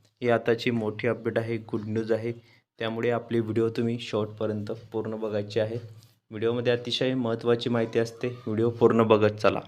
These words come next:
तर, अ, बघा शेतकरी मित्रांनो खुश झालेले आहेत, शेतकरी बांधव आता खुश झालेले आहेत. त्यांच्या खात्यामध्ये हे पैसे टप्प्याटप्प्याने जमा व्हायला सुरुवातसुद्धा झालेली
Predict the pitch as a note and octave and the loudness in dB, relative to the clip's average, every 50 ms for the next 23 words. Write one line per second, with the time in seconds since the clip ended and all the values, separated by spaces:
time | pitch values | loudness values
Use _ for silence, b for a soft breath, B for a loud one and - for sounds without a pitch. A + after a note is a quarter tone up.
0 | - b b b b b b b _ _ _ - A#2 A2+ A2 A2 A2+ A2+ - - | -14 b b b b b b b _ _ _ -10 -6 -4 -4 -4 -4 -8 -10 -16
1 | b b b b _ - - A2 A2 A#2+ B2 A#2+ - B2+ A2+ - - - B2+ B2 | b b b b _ -8 -4 -2 0 0 0 0 -2 -4 -4 -4 -4 -2 0 2
2 | C3 B2+ A#2+ A2+ A#2+ A#2 A2+ A2 A2+ A#2 A#2+ - - B2 A#2 G#2+ A2+ A2 G#2+ G#2+ | 2 2 0 0 0 0 0 0 -2 -4 -4 -4 -6 -6 -2 2 2 4 4 4
3 | G#2+ A2 A2 A2+ A#2 A2+ - - G#2+ G#2+ - - A2 A2+ A2 A2 G#2+ G#2+ G#2+ G#2+ | 2 2 0 -2 -4 -4 -2 -2 -4 -4 -2 -2 -2 0 2 2 0 2 2 2
4 | G#2+ G#2 G#2+ A2 A2+ - - A#2 A2 G#2+ A2+ A2 G#2+ G#2+ G#2+ A2 A2 A2+ A2 A2 | 2 0 0 -6 -8 -6 -8 -8 -4 0 0 0 0 0 -2 -2 -4 -6 -8 -6
5 | - G#2 G#2 G#2+ - A#2 A#2 - A2 G#2+ - A2 G#2+ G#2+ G#2+ A2 G#2+ G#2+ G#2 - | -6 -6 -6 -4 -6 -6 -6 -6 -8 -4 -4 -4 -4 -4 -4 -6 -6 -6 -4 -4
6 | G#2+ G#2 G#2+ - A#2+ A#2 - - _ _ _ _ - A2+ G#2+ G#2+ G#2+ A#2 A2+ A#2 | -4 -4 -4 -8 -10 -10 -12 -20 _ _ _ _ -10 -10 -8 -6 -4 -4 -4 -4
7 | A#2 A2+ - - A2 A2 A2 G#2+ A2 G#2+ G#2+ A2 A2 A2 G#2+ G#2 G#2 G#2+ G#2 G#2 | -6 -6 -4 -4 -4 -4 -2 -2 -2 -2 -2 -2 -2 -2 -2 -2 -2 -2 -4 -4
8 | G#2+ G#2 G#2 G#2 G#2 G#2+ - G#2 G#2 G2+ A2+ C3 - _ - A2 G#2 G2+ G2 G2 | -6 -4 -4 -6 -6 -8 -12 -10 -8 -8 -8 -10 -10 _ -10 -8 -8 -8 -8 -10
9 | A2+ | -10